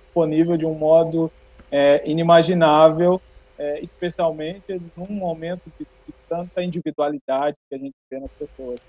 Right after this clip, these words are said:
E Magda, poxa vida, você, embora não apareça, mas dá toda a estrutura pra isso acontecer, faz todo esse processo,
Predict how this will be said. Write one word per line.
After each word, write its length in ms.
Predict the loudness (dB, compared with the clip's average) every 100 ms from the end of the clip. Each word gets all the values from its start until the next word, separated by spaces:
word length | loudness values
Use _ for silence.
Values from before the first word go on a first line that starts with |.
| -20 _ _ _ _ _
E 80 | -2
Magda, 440 | 0 0 -2 -6 -10 _ -10
poxa 220 | -8 -6
vida, 260 | -4 -4 -4
você, 880 | -6 -8 -6 -6 -4 -2 -2 -2
embora 380 | -4 0 0 0
não 140 | -2 -2
apareça, 840 | 0 0 0 -2 -4 -6 -6 -6 -10 _ _ -4
mas 440 | 0 0 0 -4 _ -2
dá 160 | 2
toda 280 | 2 2 2
a 20 |
estrutura 720 | 0 -2 -6 -4 0 0 2 0
pra 160 | 0
isso 160 | -4 -6
acontecer, 640 | -12 -10 -12 -10 -8 -8 -8
faz 360 | -4 -2 -2 -2
todo 260 | -6 -8
esse 120 | -10 -12
processo, 600 | -12 -10 -6 -6 -6